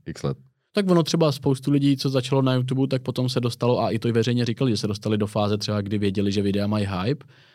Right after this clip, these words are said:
Speaker 2: a vlastně i Viral Brothers říkali: "Hele, my jsme to dělali jenom proto, že, že jsme věděli, jak to udělat, že to bude mít hype, že to vydělá peníze", a spoustu lidí v tom třeba jako roky potom žije, víš,
Speaker 1: Mhm.
Speaker 2: jakože v tomhletom.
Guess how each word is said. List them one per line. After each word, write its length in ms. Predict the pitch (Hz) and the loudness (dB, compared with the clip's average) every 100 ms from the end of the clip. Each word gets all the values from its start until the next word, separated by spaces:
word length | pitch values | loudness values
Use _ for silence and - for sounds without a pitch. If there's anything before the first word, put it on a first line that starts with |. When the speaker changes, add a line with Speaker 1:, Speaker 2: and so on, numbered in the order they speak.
| _ | _
Speaker 2:
a 100 | 98 | -4
vlastně 260 | 101 104 - | -2 -2 0
i 40 | |
Viral 240 | 98 113 147 | 2 2 2
Brothers 320 | 123 104 98 | 2 2 -2
říkali: 300 | 98 110 107 | -2 -2 0
"Hele, 160 | 113 113 | 0 0
my 140 | 110 | 0
jsme 140 | 117 | -2
to 120 | 110 117 | -2 0
dělali 280 | 113 113 | 2 2
jenom 200 | 113 120 | 2 0
proto, 220 | 113 107 113 | -2 -2 0
že, 180 | 113 104 | 0 -2
že 120 | 104 104 | -4 -2
jsme 160 | 123 | 0
věděli, 260 | 104 120 135 | 2 4 2
jak 120 | 131 | 2
to 120 | 120 | 0
udělat, 420 | 92 101 113 151 | 2 2 2 2
že 100 | 160 | 0
to 80 | - | 0
bude 160 | 101 113 | 0 2
mít 160 | 113 | 2
hype, 160 | 110 131 | 0 -2
že 60 | 117 | -2
to 100 | 110 | -4
vydělá 300 | 104 113 120 | -2 0 0
peníze", 440 | 107 110 113 135 135 - - | -2 -2 0 -2 -4 -14 -10
a 40 | 104 | -6
spoustu 320 | 113 107 120 | -4 0 2
lidí 180 | 113 117 | 2 0
v 120 | - | -2
tom 140 | 127 | -2
třeba 220 | 123 120 123 | 0 0 0
jako 180 | 120 | 2
roky 220 | 127 127 131 | 0 0 -4
potom 280 | 135 147 | -2 0
žije, 260 | 143 147 90 | 2 2 2
víš, 240 | 98 131 | -2 -2
Speaker 1:
Mhm. 80 | 107 | -4
Speaker 2:
jakože 240 | 95 104 101 | -4 -2 -2
v 40 | |
tomhletom. 520 | 101 98 95 - - | -2 -2 -4 -8 -12